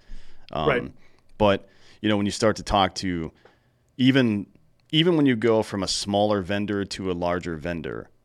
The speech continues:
Speaker 1: right? That it's like, you gotta meet with these people and figure out if they're fucked or not. You know what I mean? Because there's a lot of
Speaker 2: Yeah.
Speaker 1: shitheads in business these days. And that was a pain in the ass, man. I mean, it re-, it really was. Just sorting through all the people who,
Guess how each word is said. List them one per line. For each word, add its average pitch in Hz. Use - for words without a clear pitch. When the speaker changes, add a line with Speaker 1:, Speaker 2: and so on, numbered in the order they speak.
Speaker 1:
right? 82
That 95
it's 92
like, 87
you 95
gotta 78
meet 92
with 98
these 101
people 95
and 76
figure 107
out 101
if 82
they're 101
fucked -
or 65
not. 50
You 98
know 98
what 90
I 90
mean? 98
Because 98
there's 107
a 120
lot 98
of 87
Speaker 2:
Yeah. 151
Speaker 1:
shitheads 92
in 71
business 98
these 62
days. 62
And 73
that 107
was 107
a 67
pain 92
in 73
the 52
ass, 82
man. 53
I 65
mean, 90
it 80
re-, 80
it 80
really 107
was. 92
Just 101
sorting 131
through 123
all 107
the 95
people 98
who, 101